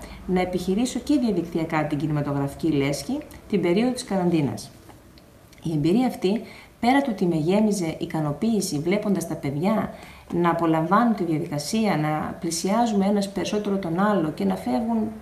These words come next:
πάντα με χαρούμενες και ευχάριστες αναμνήσεις, ε, αυτή η εμπειρία, ε, είχε θετικό αντίκτυπο και σε εμένα ως εκπαιδευτικό, γιατί με ενέπνευσε να,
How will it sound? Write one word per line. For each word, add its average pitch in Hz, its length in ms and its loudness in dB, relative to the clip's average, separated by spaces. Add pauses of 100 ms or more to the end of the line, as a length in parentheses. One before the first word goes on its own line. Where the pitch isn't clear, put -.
(120)
πάντα 240 280 4
με 165 100 2
χαρούμενες 160 600 0
και 170 120 -6
ευχάριστες - 600 -2 (120)
αναμνήσεις, 151 720 -2 (640)
ε, 196 200 2
αυτή 196 180 -2
η 311 40 2
εμπειρία, 262 640 0
ε, 202 440 -2
είχε 247 180 -4
θετικό 226 340 -4
αντίκτυπο 254 580 -2
και 294 140 -2
σε 294 160 -4
εμένα 160 540 -2
ως 160 200 -6
εκπαιδευτικό, 151 760 -6 (400)
γιατί 190 360 -4
με 269 100 4
ενέπνευσε 262 580 -2 (140)
να, 180 440 -2